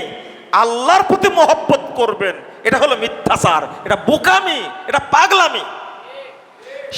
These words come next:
শিরিককে আঁকড়ে ধরে কখনো নবীকে মহব্বত করা যায় না, শিরিককে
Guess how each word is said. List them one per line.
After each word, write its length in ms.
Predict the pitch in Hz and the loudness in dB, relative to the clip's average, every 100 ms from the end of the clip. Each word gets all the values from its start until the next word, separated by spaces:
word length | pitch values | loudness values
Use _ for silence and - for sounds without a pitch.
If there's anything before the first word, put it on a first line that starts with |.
| - | -2
শিরিককে 840 | - - 208 240 370 370 - - 254 262 | 2 2 4 4 4 2 -4 0 2 2
আঁকড়ে 320 | - - 262 202 | 0 0 0 2
ধরে 220 | 233 214 175 - - - | 4 4 2 -4 -12 -4
কখনো 260 | 220 214 208 190 | -2 0 -2 0
নবীকে 300 | 208 254 190 | 0 0 0
মহব্বত 440 | 170 202 208 208 151 | 2 2 2 0 0
করা 220 | 185 180 202 311 - - - - - | 2 4 4 2 -2 -12 -14 -12 -4
যায় 220 | 214 311 | -2 -2
না, 160 | 392 226 139 - - - | -4 -8 -8 -16 -16 -4
শিরিককে 720 | - 240 320 320 330 370 | 0 2 2 0 -2 4